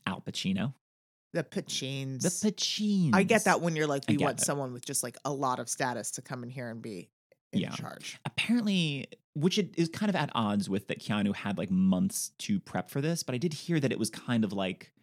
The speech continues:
Speaker 1: not thrown together, the casting, but it was a bit of, like, we're not right, we're not, we don't have the luxury to write for specific people. It's like,
Speaker 2: Yeah.
Speaker 1: who's free for the time period that we have for this limited window that we're gonna film?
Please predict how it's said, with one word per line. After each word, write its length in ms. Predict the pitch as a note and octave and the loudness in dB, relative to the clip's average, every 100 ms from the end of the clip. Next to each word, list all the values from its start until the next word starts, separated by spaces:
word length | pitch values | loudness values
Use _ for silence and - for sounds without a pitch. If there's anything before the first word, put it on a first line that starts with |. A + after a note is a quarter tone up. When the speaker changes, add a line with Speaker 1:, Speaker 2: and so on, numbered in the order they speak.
| _ _ _ _ - | _ _ _ _ -2
Speaker 1:
not 220 | F3+ - | -2 -2
thrown 520 | - G2+ F#2 F#2 G#2 | -8 -4 0 2 2
together, 380 | C3+ B2+ C3 D3 | 0 -2 -2 -2
the 80 | D3+ | -4
casting, 480 | - D#3+ D3+ E3 | -6 -6 -4 -2
but 80 | D3+ | 0
it 80 | C#3 | 0
was 240 | A2 D3 | 2 2
a 60 | C#3+ | 2
bit 200 | F#2+ A2+ | 0 0
of, 120 | G2+ | 0
like, 180 | G#2 G2 | -2 -2
we're 100 | B2+ | 0
not 240 | E3+ F#3 - | 0 0 -4
right, 340 | G#2 A#2+ D3 - | -2 2 2 0
we're 80 | A#2+ | -2
not, 140 | D#3+ | 0
we 80 | C#3 | 0
don't 80 | F3+ | 0
have 100 | D#3+ | 0
the 60 | A2+ | 0
luxury 540 | A2 B2 G2+ G2+ F#2 | 2 0 0 0 -2
to 140 | - | -2
write 200 | G2+ G2 | -2 -2
for 100 | - | -2
specific 420 | G#2+ G#2 - G2 - | -8 -6 -4 -4 -4
people. 340 | - - - | -4 -2 -4
It's 100 | - | -2
like, 80 | D#3+ | -2
Speaker 2:
Yeah. 180 | D3 A#2+ | -2 2
Speaker 1:
who's 320 | C#3 C#3+ C#3 | 6 6 6
free 500 | - - C#3+ G2 F#2 - - | 0 -2 0 2 0 -4 -14
for 180 | - G#2 | 0 2
the 100 | F2+ | 2
time 360 | - - A#2+ | -2 -2 -2
period 360 | A#2+ C3 A#2+ B2 | -2 -2 0 0
that 100 | - | 0
we 80 | F#2+ | -4
have 320 | - G#2+ G#2+ | -2 -2 0
for 80 | - | 0
this 160 | A2 - | -2 0
limited 520 | G2 A2 A#2+ C3 G#2 | 2 4 4 2 4
window 360 | G#2+ G2 F#2+ F#2 | 4 6 4 0
that 120 | - | 0
we're 140 | G2 | 0
gonna 140 | G#2 F#2+ | 2 0
film? 420 | - G#2+ F2+ | 0 2 2